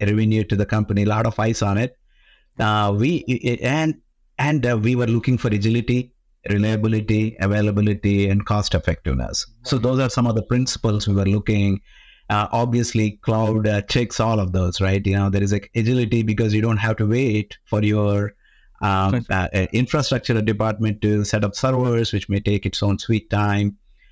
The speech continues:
Speaker 1: Uh, th-, it has a lot of resiliency because, you know, you can have multiple, uh, uh, regions or multiple, uh, ways of doing it. Um, n-, n-, I, I'm not suggesting all applications need multi-region, but th-, you have different ways of, uh,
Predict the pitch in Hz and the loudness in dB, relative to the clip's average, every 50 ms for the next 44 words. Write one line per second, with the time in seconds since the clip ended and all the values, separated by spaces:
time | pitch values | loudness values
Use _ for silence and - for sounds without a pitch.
0 | - - - 101 104 101 101 98 98 95 104 - 104 117 110 - 120 120 117 107 | -14 -6 -2 0 2 2 0 0 0 -2 -4 -2 -2 -2 -2 0 0 -2 0 0
1 | 113 110 110 107 104 110 113 113 - - 131 120 110 107 107 101 - - 95 98 | 0 0 0 0 0 0 -2 -2 0 0 0 2 2 2 0 -2 0 -2 -2 0
2 | 107 104 95 - 107 104 104 98 101 98 101 101 98 98 - - 98 98 98 101 | 0 -2 -2 0 0 0 0 2 2 2 2 2 0 0 0 -2 -2 0 0 0
3 | 98 98 95 101 101 101 92 - - - 95 92 95 92 95 92 92 90 87 - | 0 0 0 0 0 0 -2 -4 -4 -2 0 0 2 2 2 0 0 0 -2 -2
4 | - 95 92 90 - - 90 85 92 117 143 143 131 127 123 120 120 120 113 107 | -2 -4 -4 -4 -4 -4 -2 0 0 0 0 0 0 0 0 0 2 0 0 0
5 | - 101 101 101 104 104 104 - 101 90 104 98 98 95 95 95 95 95 92 101 | 0 0 0 2 0 0 0 -2 -2 -2 0 2 2 2 2 2 2 0 0 0
6 | 107 104 - - 95 - - 107 107 104 101 104 98 95 98 - - _ _ _ | 0 0 0 -2 -4 -2 -2 0 2 2 2 2 2 2 0 -2 -6 _ _ _
7 | - - - - _ _ _ - - 98 98 95 95 95 92 90 - - 123 123 | -20 -20 -20 -20 _ _ _ -6 -2 0 0 2 2 0 0 -2 -2 -4 -4 -4
8 | - - - - - 120 123 127 - 120 117 - - 120 120 123 127 117 - 135 | -4 -8 -18 -10 -4 -2 -2 -2 0 -2 -2 -2 0 0 0 2 0 0 0 0
9 | 123 120 110 - 123 110 110 107 113 117 113 107 - 127 107 - 117 107 - 113 | 0 0 0 0 0 0 2 2 2 0 0 0 -2 -2 -2 0 0 0 2 0
10 | 107 - - 110 107 104 107 107 107 101 - 107 98 104 117 127 113 92 92 98 | 0 0 0 0 0 2 2 0 0 0 0 0 0 2 0 0 0 0 0 0
11 | 120 156 156 135 127 120 - - _ - 127 127 120 123 117 113 131 123 104 113 | 0 0 0 -2 -2 -4 -6 -14 _ -4 -4 -2 0 0 0 2 0 0 0 0
12 | 98 - 110 107 107 120 117 98 113 107 98 - 101 101 101 104 101 101 101 | 0 0 0 2 2 2 0 0 0 -2 0 0 0 0 2 2 0 0 -2